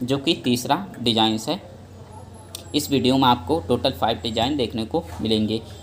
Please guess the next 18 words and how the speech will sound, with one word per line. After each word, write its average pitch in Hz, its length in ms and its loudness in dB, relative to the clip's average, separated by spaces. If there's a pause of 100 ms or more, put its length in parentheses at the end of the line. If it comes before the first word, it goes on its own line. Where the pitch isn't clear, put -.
(140)
दोस्तों, 143 300 4
इसका 147 220 2
weight 147 240 2
है 170 80 0
बत्तीस 139 400 0
ग्राम, 123 240 2
एक 135 240 -2
सौ 127 120 -4
बीस 147 240 0
मिलीग्राम 113 500 2 (340)
और 127 100 4
price 139 360 4
है 135 320 -2 (400)
इसका 143 440 2 (200)
दो 110 200 4
हज़ार 135 480 4
अस्सी 123 300 0
रुपये। 110 320 2